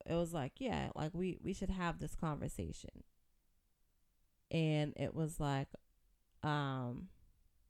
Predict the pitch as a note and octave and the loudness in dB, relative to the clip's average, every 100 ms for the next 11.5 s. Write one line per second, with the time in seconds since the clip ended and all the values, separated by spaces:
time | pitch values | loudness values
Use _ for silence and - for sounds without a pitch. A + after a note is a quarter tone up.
0 | _ _ _ _ _ _ _ _ _ _ | _ _ _ _ _ _ _ _ _ _
1 | _ _ _ _ _ _ _ _ _ _ | _ _ _ _ _ _ _ _ _ _
2 | _ _ _ _ _ - _ _ _ _ | _ _ _ _ _ -20 _ _ _ _
3 | _ - - F3+ G3 - G#3 - - - | _ -10 2 4 4 2 0 -2 -8 -8
4 | - F#3+ F#3 - - _ F3 D#3+ - - | -2 0 0 -6 -20 _ 6 6 2 0
5 | D#3 - - - - _ - _ _ _ | 0 0 -8 -16 -20 _ -20 _ _ _
6 | - A3 D3 D3 - C3 - G#2 - - | 0 2 2 0 -2 -4 -2 -4 -4 -8
7 | - - - - - _ _ _ _ - | -8 -8 -16 -20 -20 _ _ _ _ -4
8 | A#3+ B3 A3+ A#3+ - A#3+ A3 G#3 A3+ G#3+ | 0 2 2 0 -2 -4 -6 -6 -6 -6
9 | - - - - _ - - - - - | -8 -12 -20 -20 _ -20 -20 -20 -6 6
10 | F3 F3 F3 D#3 C#3+ C#3+ C#3 - C#3+ A#2 | 8 10 6 2 0 0 0 -2 -2 0
11 | B2+ - - - | 0 0 -6 -18